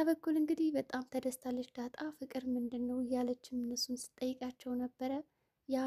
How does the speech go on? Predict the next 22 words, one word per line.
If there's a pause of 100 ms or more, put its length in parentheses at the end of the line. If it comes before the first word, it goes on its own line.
ናታን
የሚባለውን
ለምን
አጠብሽውም?»
ይላታል
ሞገስ። (580)
«በእርግጥ
እሱ (100)
መልካም
ሰው
ነው»
እያለችም
ነበር። (480)
ሉላም
እንግዲህ
ያው
ስለ
ፍቅር
«በቃ (160)
ቀረብ
በይ»
ትላታለች።